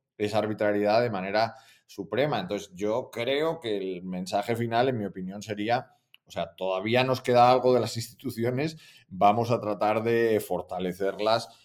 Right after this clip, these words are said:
porque sinceramente creo que es la u-, la única receta válida o la única vacuna válida, y perdón por el juego,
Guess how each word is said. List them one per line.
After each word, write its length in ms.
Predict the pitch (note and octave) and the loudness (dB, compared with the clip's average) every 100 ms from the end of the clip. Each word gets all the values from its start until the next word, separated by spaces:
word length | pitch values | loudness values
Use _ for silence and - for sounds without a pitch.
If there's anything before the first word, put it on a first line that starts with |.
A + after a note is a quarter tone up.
| _ | _
porque 280 | - F#2 F#2 | -6 -6 -6
sinceramente 600 | F2+ F2+ G2+ A2 G#2+ G2 | -8 -4 -2 -2 -2 -4
creo 300 | F#2+ G2 B2 | -2 0 0
que 100 | A#2 | 0
es 100 | F#2 | -2
la 180 | F#2 F2+ | 0 0
u-, 140 | F#2 F#2 | 0 -2
la 280 | F2 F2 F#2+ | -4 -2 -2
única 460 | G#2 A2 A2+ A2 | -2 -4 2 2
receta 500 | G2+ G#2 - G#2+ G2 | 2 0 0 2 2
válida 420 | G#2 C3+ B2 A2+ | 4 4 6 6
o 80 | G2+ | 4
la 80 | F2+ | 2
única 320 | G2 G#2+ G2+ | -2 -2 0
vacuna 460 | F#2+ F#2+ - G#2+ G2+ | 0 -2 -6 -4 0
válida, 360 | G2 A#2 A#2 | 0 0 0
y 60 | A#2 | -2
perdón 320 | - F2 F2+ | -2 -6 -6
por 140 | F#2+ F2+ | -6 -6
el 100 | F2+ | -6
juego, 420 | F#2 F#2+ G#2 | -6 -6 -6